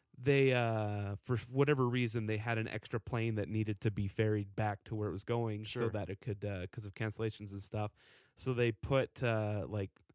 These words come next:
Speaker 1: twenty non-revenue passengers,
Speaker 2: Right.
Speaker 1: so airline employees on this
Speaker 2: Yeah.
Speaker 1: plane in first class and left, and that was all
Speaker 2: It's
Speaker 1: they had.
Speaker 2: crazy.
Speaker 1: <laughs>
Speaker 2: Man, that would be so cool. I mean,
Speaker 1: Yeah.
Speaker 2: it's always a special treat when there's no one sitting next to you
Speaker 1: I know,
Speaker 2: <laughs> or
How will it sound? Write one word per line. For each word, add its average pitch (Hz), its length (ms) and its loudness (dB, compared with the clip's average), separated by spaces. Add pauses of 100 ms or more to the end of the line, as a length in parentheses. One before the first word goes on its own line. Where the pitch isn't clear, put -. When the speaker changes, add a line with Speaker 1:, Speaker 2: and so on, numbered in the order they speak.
(420)
Speaker 1:
twenty 117 460 0
non-revenue 107 680 2
passengers, 101 1000 -4
Speaker 2:
Right. 107 280 -4 (260)
Speaker 1:
so 104 340 -2
airline 110 460 2 (100)
employees 104 540 0
on 107 100 -2
this 123 140 2
Speaker 2:
Yeah. 104 60 -4
Speaker 1:
plane 113 240 2
in 127 200 2
first 113 280 4
class 107 440 2
and 107 200 -4
left, 107 240 -2
and 120 80 0
that 110 100 4
was 113 240 4
all 117 140 2
Speaker 2:
It's 113 60 2
Speaker 1:
they 110 100 4
had. 123 280 4
Speaker 2:
crazy. 107 200 2 (240)
Speaker 1:
<laughs> 339 220 10
Speaker 2:
Man, 120 640 4
that 135 180 0
would 151 120 2
be 127 100 -2
so 147 480 -2
cool. 127 400 0
I 107 80 0
mean, 127 180 0
Speaker 1:
Yeah. 107 80 -4 (100)
Speaker 2:
it's 139 180 -4
always 208 320 0
a 143 60 0
special 135 340 0
treat 90 320 -6 (520)
when 101 540 -4 (220)
there's 120 180 -4
no 127 140 2
one 120 100 0
sitting 113 280 -4
next 123 240 -2
to 165 120 6
you 170 140 8
Speaker 1:
I 160 80 10
know, 139 200 8
Speaker 2:
<laughs> - 20 8
or - 20 6